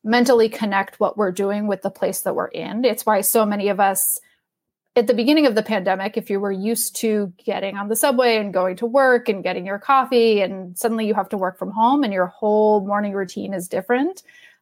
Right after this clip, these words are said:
um, your productivity can decrease. But that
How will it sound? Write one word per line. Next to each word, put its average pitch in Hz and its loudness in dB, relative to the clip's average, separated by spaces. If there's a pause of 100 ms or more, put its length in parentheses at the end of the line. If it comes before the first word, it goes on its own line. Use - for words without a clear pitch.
(140)
um, 202 4
your 208 2
productivity 190 -2
can 190 -10
decrease. - -6
But 226 2 (720)
that 254 2